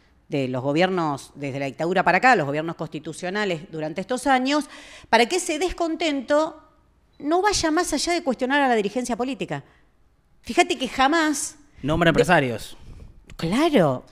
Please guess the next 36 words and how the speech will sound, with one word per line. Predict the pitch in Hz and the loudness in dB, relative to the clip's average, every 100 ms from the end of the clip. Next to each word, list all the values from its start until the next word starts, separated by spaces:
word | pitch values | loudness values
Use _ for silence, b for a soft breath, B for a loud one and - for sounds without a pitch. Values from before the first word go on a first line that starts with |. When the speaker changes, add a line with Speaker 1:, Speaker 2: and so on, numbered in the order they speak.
| - | -16
Speaker 1:
ni | 175 170 | -6 2
Speaker 2:
Salvo | 202 226 | 4 8
a | 226 | 8
los | |
Speaker 1:
empresario, | 240 247 - | 10 10 10
Speaker 2:
que | 160 | 8
Speaker 1:
ni | 156 | 6
poder | 151 - | 6 4
judicial, | 247 262 240 240 220 220 220 B | 2 -2 0 6 8 8 4 B
salvo | B 277 285 | B 2 4
alguno | 294 208 247 214 | 2 0 -2 0
que | |
le | 175 | 0
afecte | 170 196 - | 0 -2 0
algún | 180 180 185 | 0 0 2
problemita | 175 165 160 175 160 160 135 | 4 4 4 4 6 4 4
Speaker 2:
Que | - | 4
los | 165 | 6
Speaker 1:
propio. | 156 151 | 6 8
Speaker 2:
llaman | 196 170 | 8 6
presauros | 165 170 - 196 196 190 196 175 | 4 4 6 8 8 8 8 6
los | 139 - | 4 2
que | 139 | 0
están | 127 156 160 165 | 2 4 4 4
vinculados | 160 156 151 160 151 | 2 4 6 6 4
al | 135 | 0
Estado, | 123 - 147 120 98 - - | -2 2 4 4 0 -8 -12
digamos. | 113 101 95 | -8 -8 -4
Él | 123 | -2
Speaker 1:
Sí, | 120 | 4
Speaker 2:
tiene | 165 - | 6 8
como | 165 | 8
Speaker 1:
que | 240 | 8
Speaker 2:
esa | - | 10
Speaker 1:
nunca | |
da | 381 | 12